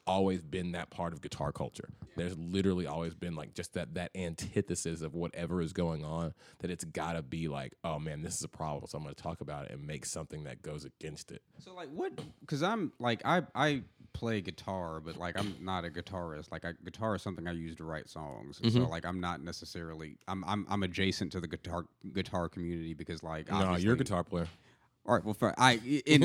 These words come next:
Speaker 2: in, <laughs> sure. Well, this, this, this is what I'm, what I'm trying to get at. So, like, what, what is, what is the state of guitar right now in your mind?
Speaker 1: I think it's really good, man. I think guitar is in good hands.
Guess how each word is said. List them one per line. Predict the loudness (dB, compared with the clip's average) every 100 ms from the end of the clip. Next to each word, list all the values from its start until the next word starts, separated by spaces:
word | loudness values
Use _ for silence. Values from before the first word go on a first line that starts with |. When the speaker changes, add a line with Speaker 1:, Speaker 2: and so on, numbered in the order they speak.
| 10
Speaker 2:
in, | 8 6 0
<laughs> | -10 -2
sure. | 2 2 2
Well, | 6
this, | 10 12
this, | 12 12
this | 10
is | 10
what | 10
I'm, | 10 8 4 6
what | 6
I'm | 6
trying | 4 4
to |
get | 2 0
at. | -2 2
So, | 6
like, | 8
what, | 10 8 10
what | 8
is, | 8 6
what | 6 6
is | 6
the | 4 0
state | 2 2 2
of | -2
guitar | -4 -4 -2 -2
right | -4 -6
now | -6 -6 -4
in | -2 0
your | 0
mind? | -2 -4 -6 -6 -4 0
Speaker 1:
I | 2
think | 4 2
it's | 0 0
really | 4 8 8 4
good, | 2 2 2
man. | -2 -4 -6 -4
I | -2
think | 2 2 2
guitar | 0 2 4 4
is | 0
in | -4
good | -2 0 0
hands. | 0 0 2 0 0